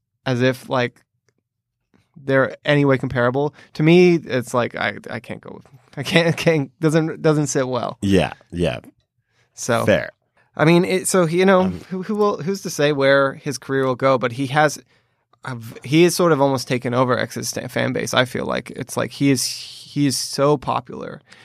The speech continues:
Speaker 2: Yeah, I mean, I, I don't know if, I don't know if I think that. I, I think,
Speaker 1: I mean, it's different, different. I
Speaker 2: I think
Speaker 1: agree.
Speaker 2: they're, they're different audiences.
Speaker 1: Yeah.
Speaker 2: I think, um,
Speaker 1: I more meant in terms of, like, the dominance. Like, I feel like Xtacion's, I feel like Ko-, since that, he died, uh, Kodak has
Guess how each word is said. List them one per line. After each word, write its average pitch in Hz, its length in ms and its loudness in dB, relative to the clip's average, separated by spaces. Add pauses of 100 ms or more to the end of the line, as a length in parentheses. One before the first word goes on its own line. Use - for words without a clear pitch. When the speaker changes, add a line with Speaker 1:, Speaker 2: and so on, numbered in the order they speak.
(160)
Speaker 2:
Yeah, 127 180 6
I 127 100 4
mean, 139 140 4
I, 131 160 6
I 117 80 0
don't 180 140 2
know 143 80 6
if, 104 80 0
I 101 140 0
don't 127 140 -2
know 113 60 0
if 85 80 -4
I 80 120 -2
think 73 260 -10
that. 71 300 -8
I, 87 220 -2
I 87 40 -2
think, - 140 -16
Speaker 1:
I 147 80 4
mean, 151 140 6
it's 147 120 0
different, 151 340 0
different. 135 380 -4
I 127 100 -4
Speaker 2:
I - 20 2 (100)
think - 60 2
Speaker 1:
agree. 139 80 2
Speaker 2:
they're, 120 160 4
they're 95 180 0
different 90 300 -2
audiences. 71 840 -6 (160)
Speaker 1:
Yeah. 120 220 -2 (180)
Speaker 2:
I 90 100 0
think, 92 420 -2
um, 78 760 -2 (120)
Speaker 1:
I 143 60 2
more 170 200 6
meant 160 180 4
in 135 80 4
terms 123 280 0
of, 117 120 -6
like, 120 180 -4
the - 160 -6
dominance. - 720 -6 (280)
Like, - 320 -6
I 135 120 0
feel 135 180 2
like 131 140 4
Xtacion's, 127 1000 -4 (280)
I 139 60 0
feel 160 120 4
like 156 140 4
Ko-, 143 180 -4
since 139 300 0
that, - 400 -8
he 127 180 -8
died, 127 420 4
uh, - 100 -8 (160)
Kodak 131 400 0
has 117 180 -8